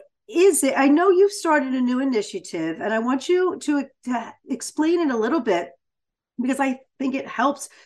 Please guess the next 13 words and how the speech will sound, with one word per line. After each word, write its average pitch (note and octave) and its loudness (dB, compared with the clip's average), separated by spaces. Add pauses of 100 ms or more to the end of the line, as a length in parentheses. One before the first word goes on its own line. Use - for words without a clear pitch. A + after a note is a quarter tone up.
to A3+ -4
bring A#3+ -2
about A#3+ 0
this A#3+ -6
importance A3 -4
of F#3+ -2 (280)
not A#3 0
only A#3 -2
wellness, G#3 0
but G#3 -4
also G#3+ 0 (200)
mattering, A#3+ -4 (120)
w-, - -16